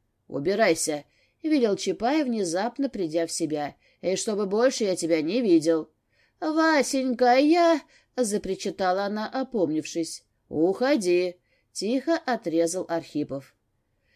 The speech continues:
Потом он долго сидел, положив голову на кулаки,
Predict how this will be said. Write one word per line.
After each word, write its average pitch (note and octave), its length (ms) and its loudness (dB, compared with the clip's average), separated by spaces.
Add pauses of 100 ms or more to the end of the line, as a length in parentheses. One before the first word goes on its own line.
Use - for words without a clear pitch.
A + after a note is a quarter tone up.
(180)
Потом D#4 380 0
он D4+ 160 4
долго C4+ 300 2
сидел, F#3 580 0
положив G3 560 -4
голову F#3+ 380 0
на E3+ 100 -2
кулаки, E3 680 -4